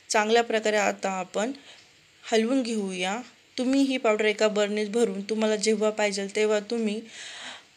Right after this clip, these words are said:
लहान बाळासाठी लगेच पाच ते दहा मिनिटात याची खिमटी बनवू शकता.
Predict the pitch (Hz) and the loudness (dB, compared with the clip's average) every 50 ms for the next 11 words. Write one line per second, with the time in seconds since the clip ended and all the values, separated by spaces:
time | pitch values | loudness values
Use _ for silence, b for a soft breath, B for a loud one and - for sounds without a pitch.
0 | - _ _ _ _ - - 226 226 240 247 247 226 220 214 208 214 226 220 208 | -20 _ _ _ _ 0 0 2 2 2 2 2 2 4 4 4 4 2 0 -2
1 | 220 214 220 233 - B B B B B _ _ _ - - 208 214 208 226 240 | -4 -8 -8 -10 -14 B B B B B _ _ _ -6 0 0 2 2 2 0
2 | 240 240 - - - - - _ _ - - 226 262 262 - - 269 226 226 240 | 0 2 0 0 0 0 -10 _ _ 0 2 2 2 2 0 -4 -2 -2 -2 -2
3 | 233 233 220 220 208 208 202 202 214 214 - - - - 185 190 - - 220 233 | 0 0 -2 -2 -2 -2 -2 -2 -2 -4 -6 -10 -8 -6 -6 -4 -4 -6 -4 -6
4 | 269 - - - _ _ - - - 233 220 214 240 262 226 226 220 214 214 220 | -8 -10 -14 -20 _ _ -10 -4 0 0 0 2 0 2 4 4 4 4 2 0
5 | 220 - 226 226 226 - - 196 196 214 | 0 -2 -2 -4 -6 -6 -6 -6 -6 -6